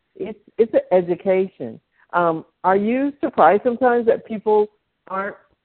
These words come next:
aware? As much information, you know, we've got the internet here, but, um, do you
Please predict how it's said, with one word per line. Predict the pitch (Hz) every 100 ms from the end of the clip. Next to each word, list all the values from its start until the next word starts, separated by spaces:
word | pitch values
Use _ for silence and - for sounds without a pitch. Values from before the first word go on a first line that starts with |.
| _
aware? | 160 160 160 180 190
As | 165
much | 208 262
information, | 330 254 208 175 185 156 147
you | 175
know, | 139
we've | 170 214
got | 170 151 139 - _ -
the | 151
internet | 185 185 156 131 - 135
here, | 135 120 104 - _ _ _
but, | 175 175 165 147 -
um, | 156 147 143 139 135 147
do | 185
you | 196